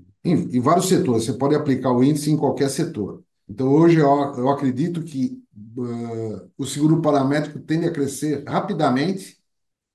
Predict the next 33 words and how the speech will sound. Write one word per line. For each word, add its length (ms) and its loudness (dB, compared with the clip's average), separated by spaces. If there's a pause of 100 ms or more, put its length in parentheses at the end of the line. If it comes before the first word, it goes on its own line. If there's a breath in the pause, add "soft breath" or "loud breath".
(220)
e 180 -2
assim, 840 -6
que 140 -4
hoje 880 2
é 300 -14
oferecido 580 -8
no 100 -2
Brasil 340 -6
é 40 -2
muito, 380 -6 (280)
muito 240 -6
pouco, 520 0
muitas 320 -6
poucas 340 -6
seguradoras 480 -4
oferecem. 600 -4 (520)
Se 120 -12
você 240 -4
vê 120 0
na 80 2
Europa, 720 -2
ele 120 -6
é, 100 -4
é, 500 -10
é, 40 -16
você 240 -6
compra 320 0
seguro 320 0
paramétrico 840 0
em, 480 0
em, 460 -4
em 40 0
banco, 400 -2